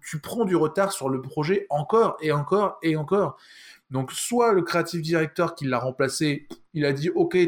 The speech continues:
tout est fait, euh, merci, au revoir. »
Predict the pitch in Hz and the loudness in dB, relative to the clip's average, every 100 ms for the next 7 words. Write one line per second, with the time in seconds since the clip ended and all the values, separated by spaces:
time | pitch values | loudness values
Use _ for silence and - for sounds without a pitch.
0 | 170 156 165 151 165 156 143 - - _ | 2 -2 -2 2 2 2 -2 -14 -20 _
1 | - 120 117 117 127 120 143 123 117 208 | -6 -2 0 0 -2 -2 0 0 2 2
2 | 254 | 2